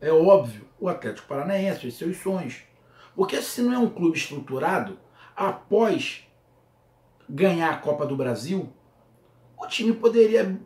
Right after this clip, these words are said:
ab-, abrir mão, mas não, manter um foco. E mais, o Thiago Nunes saiu, o time não perdeu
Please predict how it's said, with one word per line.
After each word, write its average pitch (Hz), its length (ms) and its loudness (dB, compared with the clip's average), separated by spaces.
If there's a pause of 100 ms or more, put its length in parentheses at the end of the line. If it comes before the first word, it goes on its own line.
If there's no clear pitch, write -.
ab-, - 260 -4
abrir 185 280 -2
mão, 175 240 0
mas 190 180 -4
não, 185 220 -2
manter 151 420 0
um 226 80 0
foco. - 480 -6 (140)
E 262 100 0
mais, 220 540 0 (720)
o 120 80 -10
Thiago 233 320 4
Nunes 170 220 0
saiu, 160 580 -2 (260)
o 370 80 -2
time 254 340 -2
não 240 260 0
perdeu 185 760 6